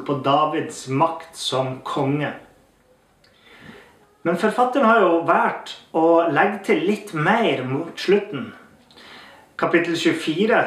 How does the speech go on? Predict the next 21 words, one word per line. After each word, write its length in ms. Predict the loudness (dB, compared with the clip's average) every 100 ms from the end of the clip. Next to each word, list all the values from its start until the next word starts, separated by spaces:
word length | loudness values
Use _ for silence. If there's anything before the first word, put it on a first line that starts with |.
| -2 -4
er 60 | 0 0
en 80 | 2
del 320 | 2 2 2 0 -2
av 160 | -2 -2
historien 640 | -4 -4 2 4 4 2 -2
som 160 | -2 0 2
av 140 | 4
en 80 | 4
eller 140 | 4
annen 320 | 2 2 -2 -2
grunn 240 | 4 4 4 2
har 160 | 0
blitt 160 | -2 -4 -12 -16
tatt 300 | 0 0 0 -6
ut 460 | 0 2 2 0 -8 -2
av 220 | 2 2
sin 220 | 2 0 0
kronologiske 800 | 0 2 4 4 2 -2 -4 -2
sammenheng 560 | -2 0 0 -2 -4 -8 -16 -6
og 100 | -2
plassert 540 | 0 0 0 0 0